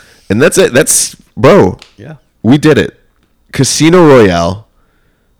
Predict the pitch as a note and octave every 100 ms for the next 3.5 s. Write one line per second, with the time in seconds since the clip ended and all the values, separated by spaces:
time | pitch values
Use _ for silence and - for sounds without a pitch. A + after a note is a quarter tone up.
0 | _ - B2 A2 A#2 C3 C3+ A2 G2 F2+
1 | F#2 F#2 G2+ G#2 F#2+ F#2 F2+ - - _
2 | _ _ - G2 F2+ G#2 - G2 F#2+ F#2
3 | F2 D#2+ D#2+ E2